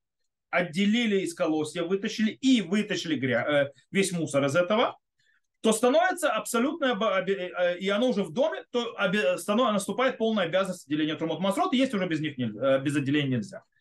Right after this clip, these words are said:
Но Раши и Тосфот говорит, нет. Даже после того, как ты захо-,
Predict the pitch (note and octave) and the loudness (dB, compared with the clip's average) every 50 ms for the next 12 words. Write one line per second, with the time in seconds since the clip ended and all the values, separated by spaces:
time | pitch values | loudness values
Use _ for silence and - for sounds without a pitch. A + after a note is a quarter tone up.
0 | _ _ _ _ _ _ _ - C#3+ D3+ D#3+ D#3+ F3 A#3 E4 G4 F4+ - C#4 B3+ | _ _ _ _ _ _ _ -4 -2 2 4 4 6 6 4 2 2 0 0 0
1 | - D#4+ F4 - - A#3+ A3 B3 B3 - D4+ F4 G4 G#4 D4+ D#3+ A#2+ - - _ | 0 -2 -2 -2 -2 0 0 0 0 -2 -2 -4 -2 0 0 -2 -2 -4 -10 _
2 | _ _ _ _ _ _ _ _ _ _ _ _ _ _ _ _ _ _ _ _ | _ _ _ _ _ _ _ _ _ _ _ _ _ _ _ _ _ _ _ _
3 | _ _ _ _ _ _ _ _ _ _ _ _ _ _ _ _ _ _ _ _ | _ _ _ _ _ _ _ _ _ _ _ _ _ _ _ _ _ _ _ _
4 | _ _ _ _ _ _ _ _ _ _ _ - C#3 C3+ C3+ B2+ F#3 B3+ D#4+ F4+ | _ _ _ _ _ _ _ _ _ _ _ -8 -6 -4 -2 2 2 4 4 4
5 | G4 G4 D#4 F4+ F4 F4 - E4 E4+ D#4 - C#4+ D4 C#4+ - - C4 A#3 A3 B3 | 2 2 0 -2 -4 -2 2 2 2 2 2 0 -2 0 2 2 2 4 4 4
6 | D4+ D#4 C#4 C4+ C4 - A3+ G3+ G3 G#3+ G#3+ - _ - G3+ - | 4 6 6 4 4 2 0 2 2 0 0 -2 _ -8 -8 -4